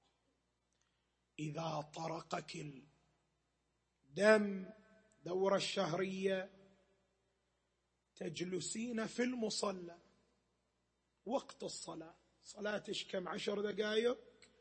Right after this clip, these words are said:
الجلسة بالمصلى عشر دقائق، تسبحين، تقرأي قرآن، تدعين الله.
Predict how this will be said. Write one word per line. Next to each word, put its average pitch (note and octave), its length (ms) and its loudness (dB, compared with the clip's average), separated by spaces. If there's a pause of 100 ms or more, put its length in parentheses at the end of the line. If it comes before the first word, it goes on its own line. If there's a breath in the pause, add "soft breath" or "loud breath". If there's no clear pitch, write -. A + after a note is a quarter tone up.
(420 soft breath)
الجلسة G3 680 0
بالمصلى F#3 760 -2
عشر G#3 440 -2
دقائق، G#3 680 2
تسبحين، G#3+ 1600 2 (960)
تقرأي G3+ 480 2
قرآن، F3 1000 -6 (400)
تدعين F3+ 580 -4
الله. D#3 680 -6